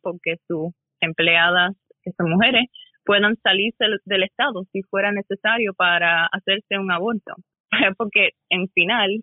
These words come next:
les conviene más y les cuesta menos pagar por eso que pagarle por, eh, maternity leave o diferentes beneficios. Quieren completamente que estén dedicados, de-, la-, que las mujeres se de-,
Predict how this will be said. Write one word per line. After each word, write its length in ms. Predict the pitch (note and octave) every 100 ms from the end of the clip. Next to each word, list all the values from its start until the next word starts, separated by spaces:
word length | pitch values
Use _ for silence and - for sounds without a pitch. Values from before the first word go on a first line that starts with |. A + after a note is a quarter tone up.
| -
les 260 | A3 F#3+ -
conviene 420 | F3+ E3+ F#3 F#3+
más 300 | F#3 G3 G#3+ A3+
y 100 | F#3
les 140 | E3 - _ _
cuesta 440 | F3+ F#3+ - E3+
menos 420 | D#3+ G3+ F3+ F#3+ - _ _ _
pagar 300 | G3 F3+ F#3 G3+
por 180 | F#3
eso 320 | G#3 A#3+ G3+ F#3
que 260 | - E3+ E3 -
pagarle 520 | E3 D#3+ D#3+ F3 F3+
por, 300 | - E3 E3
eh, 560 | F#3 G#3 _ F#3 - D#3 D#3 F3 -
maternity 580 | F3+ D#3+ - A#3 A3 G#3
leave 400 | G3+ G3+ G3 G3 G#3 _ _ - _ _
o 480 | G3 E3+ D#3+ D#3 D#3 -
diferentes 500 | F#3+ F3 E3 E3+ F3+
beneficios. 760 | D#3+ D#3 - G3 G3 F3+ F3 G3 - _ _
Quieren 400 | G3 F#3 G3 G#3+
completamente 920 | - G#3 G3+ F3+ F3+ F3+ F#3 - F#3 G#3+ -
que 160 | E3 - _ -
estén 320 | F3+ E3+ E3+
dedicados, 600 | F3 E3+ - D#3+ D#3+ F#3+ - _ _
de-, 240 | F3 F3 E3 -
la-, 200 | E3+ E3
que 80 | -
las 180 | F#3 F3
mujeres 340 | F#3 F3+ F3+ -
se 60 |
de-, 260 | F3 E3+